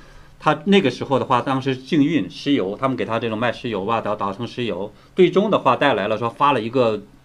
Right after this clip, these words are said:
巨财，叫二十亿美元，那个年代的二十亿美元啊哈。然后呢，这个人还和谁呢？就是卡扎菲的这个，呃，利比亚，还有米洛舍维奇的南斯拉夫，呃，金日成的朝鲜，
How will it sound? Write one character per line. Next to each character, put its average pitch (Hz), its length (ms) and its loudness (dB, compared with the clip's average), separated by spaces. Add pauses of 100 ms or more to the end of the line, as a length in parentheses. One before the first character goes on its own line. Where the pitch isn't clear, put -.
(100)
巨 147 200 0
财， - 280 -12
叫 - 220 -12
二 156 160 6
十 123 120 -2
亿 139 120 4
美 98 140 -2
元， 87 300 -8 (320)
那 202 80 4
个 156 100 6
年 107 160 2
代 107 100 0
的 110 80 0
二 110 100 -2
十 110 140 -8
亿 113 60 -2
美 98 160 -2
元 87 120 -4
啊 90 160 -8
哈。 117 180 -6 (360)
然 175 140 4
后 233 120 4
呢， 190 120 6
这 220 100 6
个 180 80 4
人 160 160 4
还 143 160 0
和 135 200 0
谁 110 220 -4
呢？ 107 180 -4
就 113 140 -8
是 104 200 -4 (280)
卡 - 120 -4
扎 156 160 4
菲 180 240 4
的 127 100 2
这 120 80 -2
个， 110 100 -2 (140)
呃， 110 380 -6
利 160 180 2
比 107 200 -2
亚， 131 220 4
还 127 120 0
有 127 100 2
米 117 140 -2
洛 143 100 2
舍 123 140 -4
维 127 140 0
奇 139 160 -4
的 123 100 -4
南 107 140 -4
斯 - 80 -4
拉 143 140 4
夫， 175 320 -4 (340)
呃， 117 220 0
金 185 180 2
日 175 100 8
成 - 160 -2
的 143 80 4
朝 139 220 4
鲜， 104 340 -4